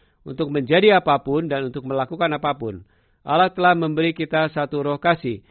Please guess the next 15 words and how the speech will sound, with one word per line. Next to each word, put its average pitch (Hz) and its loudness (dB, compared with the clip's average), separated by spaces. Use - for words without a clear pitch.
Karena 156 -2
Allah 208 2
adalah 143 0
kasih, 135 -4
dan 143 -4
karena 151 -4
kita 185 -2
telah 160 2
dilahirkan 147 -2
kembali 151 -2
oleh 147 -2
Allah 139 -2
untuk 135 -12
menjadi 143 -4
spesies-spesiesnya, 151 -2